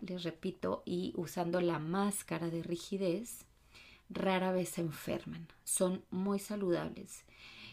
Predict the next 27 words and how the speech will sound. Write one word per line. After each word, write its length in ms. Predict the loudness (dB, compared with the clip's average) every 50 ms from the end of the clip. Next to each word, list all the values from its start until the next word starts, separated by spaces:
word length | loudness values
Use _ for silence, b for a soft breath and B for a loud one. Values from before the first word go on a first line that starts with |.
| B B
¿Y 100 | -6 -6
qué 180 | -2 -2 -2 -2
pasa? 460 | -2 -2 -2 -2 -2 -2 -6 -8 -12 -10 -6
Si 300 | -4 0 2 2 2 4
llega 300 | 4 2 2 2 2 0
a 40 | -2
enfermar, 760 | -2 -4 -4 -2 -2 0 2 2 2 4 2 2 0 -2 -6 -4
trata 380 | -2 -2 -2 -2 -2 -2 -2 0
de 120 | 2 2
ignorar 640 | 2 2 2 2 2 2 2 2 2 2 2 2
los, 280 | 0 -2 -2 -2 -4 -4
los 280 | -2 -2 0 0 -2 -2
síntomas 960 | 0 4 4 4 4 4 2 0 0 2 0 -2 -2 -4 -6 -8 -10 -12 -10 0
lo 180 | 4 4 4 6
más 260 | 4 2 2 0 -2
que 120 | -4 -6 -4
pueda. 460 | 0 2 4 4 4 4 0 -4 B B B B B B B B B B B B B B B B B -4 0
Y 640 | 2 4 6 6 6 6 6 4 2 0 -2 -6 -12 -18 _ -8
como 280 | -2 0 2 2 2 2
que 100 | 0 -2
son 220 | 0 0 0 2
personas 500 | 2 0 0 2 2 2 2 2 2 0
súper 380 | -2 -4 -2 0 2 2 4 4
duras 300 | 4 4 2 2 0 -2
con 120 | -4 -4 -4
su 160 | -4 -6 -8
cuerpo. 380 | -4 -2 -2 -2 -2 -6 -14